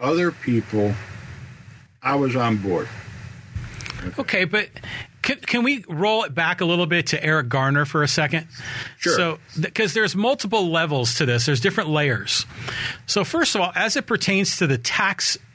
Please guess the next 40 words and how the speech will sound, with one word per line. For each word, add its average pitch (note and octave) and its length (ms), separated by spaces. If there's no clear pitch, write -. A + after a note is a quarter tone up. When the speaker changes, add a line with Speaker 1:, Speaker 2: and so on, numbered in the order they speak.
Speaker 2:
alone, D3 480
okay, D3 320
didn't C4+ 260
he B3 220
already G#3 440
pay F3 400
the A#3 120
tax - 560
when E3+ 160
he F3 100
bought E3 380
the D3+ 80
carton A3+ 600
at D#3+ 240
the E3 100
retail G3 500
location? F#3+ 640
Speaker 1:
Yes. G#2+ 520
Speaker 2:
And F3 140
so G#3 200
Speaker 1:
Uh, - 20
Speaker 2:
then G#3+ 380
he, A3+ 240
he A3+ 180
was A3 160
selling A3+ 460
loosies. F3+ 800
I D#3+ 100
don't F#3+ 100
know, F#3 80
for, F3 300
like, E3 320
for - 160
you, A#3 200
you F3 200
spend F3 380
fifty F#3 300
cents F3+ 340
a D3+ 40
piece. A#3+ 380